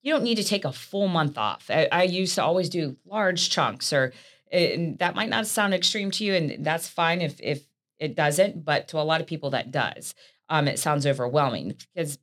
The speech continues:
I like to be social. I like to go out. I like to do things. So it's much more manageable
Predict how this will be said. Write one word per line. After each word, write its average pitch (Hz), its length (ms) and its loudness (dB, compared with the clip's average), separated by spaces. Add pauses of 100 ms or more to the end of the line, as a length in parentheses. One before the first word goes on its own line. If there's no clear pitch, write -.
(160)
I 170 120 2
like 190 180 2
to 180 80 -10
be 185 100 -4
social. 175 400 -2
I 110 60 0
like 127 220 0
to 135 60 -4
go 139 160 2
out. 147 180 4
I 143 40 0
like 131 200 -2
to 135 80 -6
do 175 220 -2
things. 127 320 -4
So 160 240 4 (440)
it's - 240 -4
much 185 260 2
more 175 160 2
manageable 175 720 2